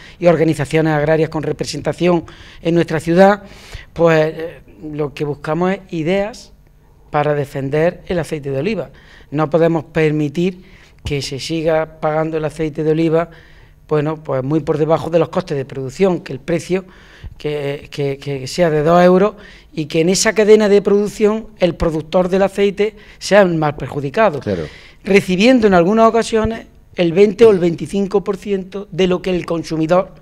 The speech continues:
Speaker 1: paga cuando compra un litro de aceite de oliva. Entonces, pues pensamos en esa iniciativa de desplazarnos a comunidades autónomas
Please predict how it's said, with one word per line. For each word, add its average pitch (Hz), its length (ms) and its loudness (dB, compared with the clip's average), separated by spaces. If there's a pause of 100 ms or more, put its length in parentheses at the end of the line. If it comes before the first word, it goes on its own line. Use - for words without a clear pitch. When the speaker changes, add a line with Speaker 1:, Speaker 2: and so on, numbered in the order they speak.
(360)
Speaker 1:
paga 190 320 4
cuando 165 300 -2
compra 170 380 -4 (320)
un 175 180 0
litro 143 260 0
de 127 100 -2
aceite 117 300 -12
de 110 80 -14
oliva. - 240 -20 (380)
Entonces, 202 320 6
pues 196 140 4
pensamos 208 540 4 (420)
en 160 180 4
esa 143 500 2
iniciativa 202 680 4 (400)
de 147 320 2
desplazarnos 180 680 4
a 165 60 6
comunidades 180 480 6
autónomas 208 720 4